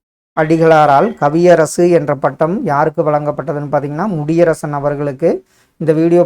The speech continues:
பதிவுல கண்ணதாசன் மற்றும் குன்றக்குடி அடிகளார் ரிலேட்டடா கேள்விகள் பார்ப்போம். திருக்குறள் நெறியை பரப்புவதை தம் வாழ்நாள் முழுவதும் கடமையாக கொண்டவர் யார்? இது பொது புக்ல. திருக்குறள் நெறியை பரப்புவதை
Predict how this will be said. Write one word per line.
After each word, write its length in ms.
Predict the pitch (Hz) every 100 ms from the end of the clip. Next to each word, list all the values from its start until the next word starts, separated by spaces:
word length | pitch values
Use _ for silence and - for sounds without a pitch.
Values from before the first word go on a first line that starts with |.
| 170
பதிவுல 320 | 160 170 240 240
கண்ணதாசன் 600 | 147 160 170 165 - 190 226
மற்றும் 260 | 143 160 262 -
குன்றக்குடி 520 | 165 175 190 170 156 156
அடிகளார் 420 | 147 147 147 143
ரிலேட்டடா 440 | 139 147 139 143 165 - _ -
கேள்விகள் 460 | 147 143 143 139 135
பார்ப்போம். 340 | 135 135 156 277 _ _ _ _ _ _ -
திருக்குறள் 480 | 262 302 240 262 226
நெறியை 340 | 190 175 190 185 -
பரப்புவதை 600 | 160 170 170 180 156 143 151 302 -
தம் 180 | 156 156
வாழ்நாள் 500 | 151 180 208 202 185 170
முழுவதும் 480 | 175 226 220 226 320 -
கடமையாக 640 | 165 185 196 190 190 190 -
கொண்டவர் 400 | 165 151 147 170 196 147
யார்? 220 | 120 - _ _ 208
இது 100 | 254 196
பொது 160 | 160 156
புக்ல. 280 | 143 - 151 135 - _ _ _ -
திருக்குறள் 480 | 185 185 180 170 165
நெறியை 280 | 160 165 175 165 -
பரப்புவதை 580 | 151 165 185 175 175